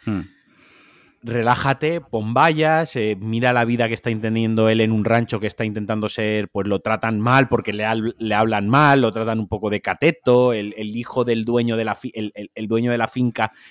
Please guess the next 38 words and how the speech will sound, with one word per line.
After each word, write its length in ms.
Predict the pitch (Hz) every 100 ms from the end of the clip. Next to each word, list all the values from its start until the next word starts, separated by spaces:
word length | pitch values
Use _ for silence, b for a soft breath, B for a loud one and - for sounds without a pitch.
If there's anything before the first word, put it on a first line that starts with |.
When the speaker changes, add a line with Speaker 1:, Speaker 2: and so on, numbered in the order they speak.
| b
Speaker 2:
le 80 | 107
tiene 220 | 113 117
como 200 | 110 113
aprecio, 380 | - 117 113 104
pero 140 | 101
el 100 | 101
hijo 220 | 113 -
lo 160 | 107 104
trata 260 | 110 110
así 140 | 107 113
un 80 | 104
poco 160 | 110
como 160 | 107 107
de 80 | 104
cateto, 360 | 104 110 104
tal, 200 | 92 113
y 20 |
él 80 | 110
se, 180 | 98 110 _ b b b b b _ _ -
dice, 200 | 120 117
en 80 | 107
cualquier 240 | 107 117
momento 280 | 123 123 135
le 180 | 127 120
pega 160 | 113 117
un 220 | 120 110
tiro 180 | 120 117
en 80 |
la 80 | 117
cabeza, 320 | 110 110 131
Speaker 1:
Sí. 80 | 110
Speaker 2:
pero 140 | 127 104
él 100 | 113
lo 60 |
intenta 400 | 113 107 117 113
por 140 | 110 101
su 100 | 113
familia". 720 | 101 98 151 151 139 147